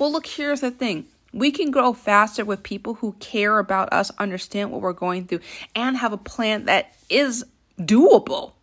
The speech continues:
okay? I, I don't have some fake scammy type of like, "Well, try Denise's, a blah, blah, blah thing." It's really about understanding yourself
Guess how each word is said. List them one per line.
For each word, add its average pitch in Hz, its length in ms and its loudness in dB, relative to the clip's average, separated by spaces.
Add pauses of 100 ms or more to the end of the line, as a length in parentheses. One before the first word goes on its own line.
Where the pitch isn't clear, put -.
(420)
okay? 196 420 -2 (560)
I, - 200 6
I 233 100 8
don't 285 180 -4
have 247 540 4 (720)
some 190 480 0 (520)
fake 240 640 0 (300)
scammy 226 720 -4
type 202 420 2 (140)
of 180 260 6
like, 156 260 0
"Well, 165 300 0 (160)
try 277 380 6
Denise's, 175 720 2
a 139 80 -2
blah, - 480 2
blah, 240 260 6
blah 226 320 2
thing." 147 420 -4 (420)
It's 285 200 0
really 285 440 0
about 214 440 2
understanding 220 580 -2
yourself 180 640 2